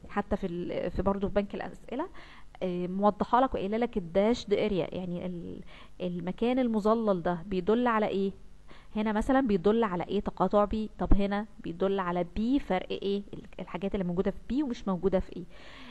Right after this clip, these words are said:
إيه هنا مثلا عباره عن ايه؟ كومبلمنت. ايه كومبلمنت؟ يعني لكل اللي في المجموعه ما عدا الايه، فكل بقى الايه، اليونيفرسال سيت كلها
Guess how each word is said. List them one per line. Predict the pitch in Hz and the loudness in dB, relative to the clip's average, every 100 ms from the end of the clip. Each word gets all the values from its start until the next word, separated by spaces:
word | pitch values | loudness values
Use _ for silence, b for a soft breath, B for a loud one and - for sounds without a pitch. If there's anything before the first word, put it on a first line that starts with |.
| B - - | B -8 0
إيه | 196 196 196 | 4 6 4
هنا | 202 226 208 | 4 4 4
مثلا | 220 226 208 | 4 2 2
عباره | 190 208 | 4 4
عن | 208 202 - | 4 0 -2
ايه؟ | 208 285 - | 0 0 6
كومبلمنت. | 294 220 208 180 156 - 220 | 4 6 2 2 -4 -6 -6
ايه | |
كومبلمنت؟ | - 226 190 185 311 - | -2 0 0 0 -2 0
يعني | 220 208 | -2 -2
لكل | 202 - 302 311 285 262 247 | -4 0 2 2 2 2 4
اللي | 233 220 | 4 2
في | 220 | 0
المجموعه | 208 214 202 220 247 277 277 285 B B - | 0 0 0 -2 0 2 2 0 B B -4
ما | 202 208 | 0 2
عدا | 202 220 | 2 2
الايه، | 196 - 175 - - - - - | 0 -2 -8 -10 -14 -16 -20 -14
فكل | - - 240 247 226 | -6 2 4 4 0
بقى | 214 - | 2 0
الايه، | 208 - 208 | -2 -2 -2
اليونيفرسال | 214 185 185 214 - 190 | 0 -2 0 -2 -2 -4
سيت | 214 214 | -2 0
كلها | 220 208 214 | 0 4 2